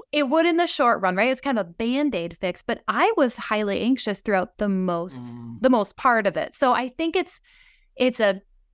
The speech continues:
Speaker 1: it's a coping technique, but it's not gonna help you cure the fear. And in fact, I think it really robs you of your confidence and, and keeps, keeps that fear really active. Because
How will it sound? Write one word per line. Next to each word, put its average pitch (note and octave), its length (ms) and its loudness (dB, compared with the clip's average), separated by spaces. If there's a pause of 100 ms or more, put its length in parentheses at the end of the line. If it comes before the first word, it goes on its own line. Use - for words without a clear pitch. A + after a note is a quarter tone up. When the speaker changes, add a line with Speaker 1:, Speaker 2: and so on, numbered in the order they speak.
(760)
Speaker 1:
it's A#3 140 -2
a F#3+ 60 2
coping D#4 460 0
technique, B3+ 420 0
but G#3 100 0
it's G3+ 140 -4
not A#3 360 2
gonna C#4 160 2
help G#3 360 -2
you G3 220 -6
cure C4+ 540 0
the E3+ 140 -4
fear. - 580 -10 (480)
And G3+ 80 2
in G#3 80 2
fact, G#3+ 280 0
I G3+ 160 2
think A3 180 -2
it - 80 -2
really G3+ 240 0
robs F#3 540 0
you F3 100 -2
of D#3+ 80 -6
your D#3+ 80 -8
confidence - 960 -6
and, F#3 240 0
and G3+ 160 -2
keeps, - 640 -4 (240)
keeps - 280 -2
that - 220 -2
fear F#3 220 -4
really F3 220 0
active. G3 420 -4
Because A#3 380 -2